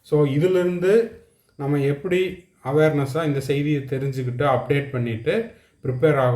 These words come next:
போறோம் அப்படிங்கிறதுல தான் இருக்குது. மேற்கொண்டு இதை பத்தின எந்த ஒரு தகவல் கிடைச்சாலும் உடனடியா நம்ம சேனல்ல நம்ம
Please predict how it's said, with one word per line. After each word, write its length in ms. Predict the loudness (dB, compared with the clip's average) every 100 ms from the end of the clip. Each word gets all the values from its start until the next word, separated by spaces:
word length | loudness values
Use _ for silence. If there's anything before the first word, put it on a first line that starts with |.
| -2 -4
போறோம் 320 | -2 -2 -4 -8 -18 _ _
அப்படிங்கிறதுல 640 | -8 -4 0 0 0 0 0
தான் 120 | 0
இருக்குது. 300 | -2 -4 -2 -4 -2
மேற்கொண்டு 500 | 0 0 0 0 2
இதை 120 | 2
பத்தின 360 | 2 0 -2 -2 0
எந்த 140 | 4 4
ஒரு 100 | 2
தகவல் 400 | -2 -2 -2 -4
கிடைச்சாலும் 580 | -4 -6 -4 -4 -2 -4 -8 -20 _
உடனடியா 480 | -2 0 2 2 2
நம்ம 180 | 2 0
சேனல்ல 420 | 0 0 0 2
நம்ம 180 | 0